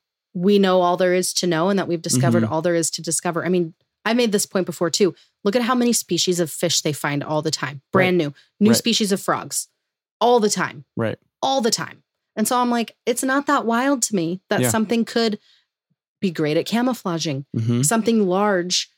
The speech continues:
Speaker 1: could have figured out a way to, I mean, even if it's a, a small population, in order to protect
Speaker 2: Yeah.
Speaker 1: themselves, they've learned how to live in cave systems.
Speaker 2: Mm-hmm.
Speaker 1: They, you know, there's so many different possibilities that I'm like,
Speaker 2: Right.
Speaker 1: aren't they,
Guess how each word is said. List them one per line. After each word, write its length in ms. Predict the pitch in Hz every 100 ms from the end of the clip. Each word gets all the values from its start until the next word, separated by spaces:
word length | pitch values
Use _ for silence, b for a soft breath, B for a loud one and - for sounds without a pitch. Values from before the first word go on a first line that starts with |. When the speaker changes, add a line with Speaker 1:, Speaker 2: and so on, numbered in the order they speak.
| _ -
Speaker 1:
could 320 | - 220 208
have 460 | 180 185 175 170 - _ _
figured 460 | - - 208 202 185
out 220 | 170 170
a 60 | 185
way 400 | 175 147 147 156 _ _ -
to, 360 | - 190 170 - _ _ _ _ _ -
I 60 | 196
mean, 120 | 196
even 160 | 185 190
if 100 | 185
it's 120 | 170
a, 220 | 165 151 -
a 260 | 170 156 151
small 380 | - - 196 185
population, 680 | 175 175 - 160 180 - 151 B B B
in 100 | 185
order 220 | 190 196
to 160 | 190 -
protect 640 | - 151 160 160 - - _ _ -
Speaker 2:
Yeah. 60 |
Speaker 1:
themselves, 480 | 160 147 180 175 170
they've 240 | 170 160 -
learned 320 | 147 151 156
how 80 | 156
to 80 | 151
live 420 | 143 143 147 - _
in 220 | 156 147 160
cave 240 | - 269
systems. 460 | 165 - - 113 120
Speaker 2:
Mm-hmm. 260 | 139 226
Speaker 1:
They, 40 | 190
you 60 | 214
know, 40 |
there's 140 | 240 -
so 220 | 294 285
many 320 | 269 262 208 _ -
different 300 | 233 226 -
possibilities 640 | 220 214 214 214 247 214 196
that 80 | 202
I'm 80 |
like, 120 | 196 -
Speaker 2:
Right. 160 | - b b -
Speaker 1:
aren't 160 | 202 226
they, 160 | 220